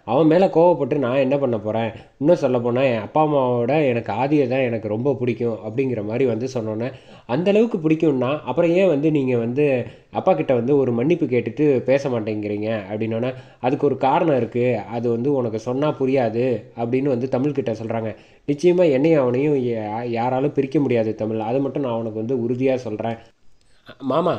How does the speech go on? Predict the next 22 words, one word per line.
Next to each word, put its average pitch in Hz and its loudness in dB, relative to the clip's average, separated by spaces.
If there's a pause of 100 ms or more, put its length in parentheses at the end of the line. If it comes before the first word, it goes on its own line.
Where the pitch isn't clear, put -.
(100)
அவ்வளோ 175 4
தூரம் 202 6
வந்து 151 4
பாசமா 147 0
இருந்தீங்கன்னா 117 2
போய் 165 4
வந்து 131 4
பேச 156 2
வேண்டியது 110 2
தானே, 120 2
சாரி 156 0
சொல்லிருங்க. 117 2 (340)
"இந்த 139 0
பாருங்க 139 2
அப்பா 135 2
வந்துட்டாப்ல" 123 0 (120)
அப்படின்னு 120 0
சொன்னோன்னா, 113 -2
பாரதியை 143 2
அழைச்சிட்டு 127 0
அப்படியே 123 0
வந்து 120 0